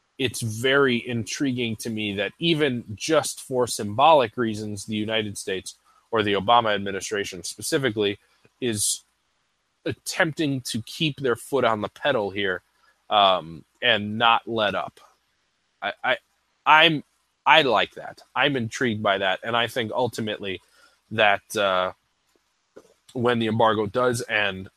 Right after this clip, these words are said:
that no one will look back and say, "Yeah, the, the end of the Obama administration had nothing to do with this." I think that it will be quite the opposite, and to me, that's a good thing.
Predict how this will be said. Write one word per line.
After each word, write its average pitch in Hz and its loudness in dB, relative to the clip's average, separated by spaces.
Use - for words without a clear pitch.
that 113 0
no 131 4
one 120 2
will 110 2
look 117 0
back 110 4
and 104 -6
say, 101 0
"Yeah, 131 4
the, 120 2
the 127 -2
end 135 2
of 127 0
the 123 0
Obama 120 2
administration 117 -2
had - 4
nothing 117 0
to 95 -6
do 98 -6
with 90 -12
this." - -10
I 104 -2
think 104 -4
that 101 -6
it 95 -8
will 98 -8
be 98 -6
quite 101 -6
the 90 -10
opposite, 87 -10
and 92 -10
to 113 -10
me, 117 -4
that's - -10
a 104 -6
good 98 -6
thing. 85 -14